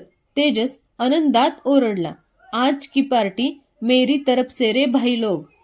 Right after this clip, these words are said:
और वो भी फर्स्ट टाइम in world, हा हा हा." तेजसला टाळी देत ओम्या तत्काळ मोठ्याने म्हणाला. त्याचे चार पाच मित्र तिथे जमले होते.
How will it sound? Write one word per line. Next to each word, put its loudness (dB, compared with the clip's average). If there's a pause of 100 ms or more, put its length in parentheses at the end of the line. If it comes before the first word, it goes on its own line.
(400)
और 2
वो 4
भी -4 (340)
फर्स्ट -2
टाइम -2 (120)
in 0 (680)
world, 2 (420)
हा 2 (220)
हा -2 (200)
हा." -10 (1900)
तेजसला 2 (680)
टाळी 4
देत 0 (160)
ओम्या 2 (240)
तत्काळ -2 (160)
मोठ्याने 0
म्हणाला. 0 (800)
त्याचे 0 (220)
चार 2
पाच 0
मित्र 0 (320)
तिथे 0
जमले 0
होते. -8